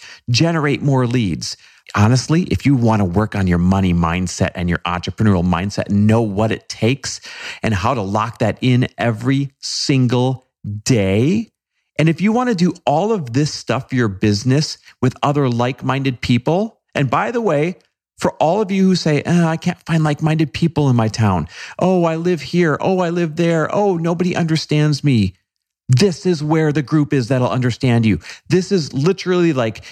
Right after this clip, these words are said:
investing into your homies. This is investing into that posse that gets you and will help lift you up and work on your business and be there when you're down. That's the point of a mastermind.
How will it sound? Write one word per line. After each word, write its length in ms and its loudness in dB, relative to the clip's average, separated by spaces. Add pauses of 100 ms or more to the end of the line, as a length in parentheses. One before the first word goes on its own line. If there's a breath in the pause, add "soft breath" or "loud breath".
(120)
investing 760 -2
into 720 2 (200 soft breath)
your 160 2
homies. 540 -2
This 180 0
is 120 -2
investing 540 -2
into 300 0
that 220 -2
posse 520 -2 (200 loud breath)
that 220 -2
gets 260 -2
you 200 4
and 160 0
will 240 0 (280 loud breath)
help 340 -2 (140)
lift 320 0
you 160 2
up 140 -4
and 120 -6
work 220 -2
on 80 -4
your 120 -2
business 440 -2
and 120 2
be 140 2
there 180 2
when 160 -2
you're 120 0
down. 320 -2 (260 soft breath)
That's 320 -2
the 140 0
point 380 -2
of 180 0
a 60 4
mastermind. 800 -2